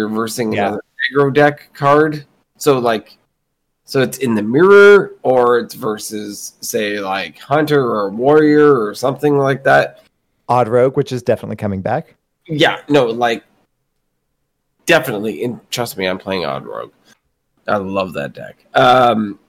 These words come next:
Speaker 1: this is necessary. This is a four out of five stars for me, for sure. It's, it's, it's amazing and wild.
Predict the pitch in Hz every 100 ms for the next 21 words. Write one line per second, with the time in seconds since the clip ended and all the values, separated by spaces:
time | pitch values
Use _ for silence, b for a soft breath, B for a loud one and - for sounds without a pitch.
0 | _ _ _ _ _ _ _ _ _ -
1 | 123 110 165 165 - - 156 143 110 110
2 | 110 117 - 104 - 101 92 95 80 -
3 | 151 151 - 156 131 - 139 123 - -
4 | _ _ _ _ _ _ 196 180 165 147
5 | 127 123 117 110 101 92 - 90 58 71
6 | - 110 85 78 - _ _ _ 175 156
7 | - 92 - _ _ _ - 139 - -
8 | - 131 - - _ 123 107 - - 117
9 | 107 101 - - _ _ _ _ _ _
10 | - 135 127 104 58 -